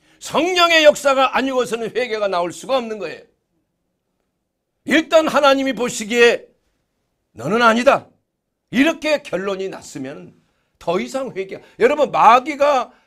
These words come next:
회개할 수 있습니까? 마귀에는 이미 심판이 나온 거예요. 타락한 천사들은 더 이상 회개가 없어요.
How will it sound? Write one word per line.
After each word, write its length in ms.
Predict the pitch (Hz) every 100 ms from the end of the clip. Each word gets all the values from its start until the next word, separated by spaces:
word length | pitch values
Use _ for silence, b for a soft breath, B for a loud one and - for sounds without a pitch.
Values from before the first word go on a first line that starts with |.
| b
회개할 400 | 262 302 302 254
수 140 | 247 269
있습니까? 540 | - 226 220 226 302 _ _ _ _ _ _ _ _ _ _ _ _
마귀에는 540 | - 247 302 311 330 330
이미 220 | 262 339
심판이 600 | - - 381 - 381 320
나온 320 | 285 151 131
거예요. 800 | 139 131 101 92 92 120 127 107 _ _ _ -
타락한 580 | 254 294 285 - 247
천사들은 800 | - 220 202 196 170 185 254 135 b b b
더 200 | - 143
이상 540 | 165 180 180 208 233 233 _ _ _ _ _ _ _ _ _ _ -
회개가 360 | 339 330 302
없어요. 420 | 269 - 294 214